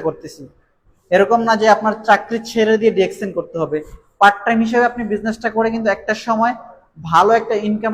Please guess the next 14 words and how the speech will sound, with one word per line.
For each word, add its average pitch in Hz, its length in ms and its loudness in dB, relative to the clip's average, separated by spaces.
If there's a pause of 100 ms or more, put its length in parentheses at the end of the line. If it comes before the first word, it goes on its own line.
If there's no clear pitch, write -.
আপনি 214 200 -10
ডিএক্সএন 175 360 -8
থেকে 170 180 -6
নিতে 160 200 -2
পারবেন। 143 240 -4 (340)
আমরা 190 160 0 (100)
যেরকম 196 340 -2
ইনকাম 196 260 -6
নিচ্ছি 190 260 -8
আলহামদুলিল্লাহ, 185 520 0
আমি 196 160 -4
যেখানে 233 220 0 (140)
কাজ 214 140 4 (140)
করি 156 160 -2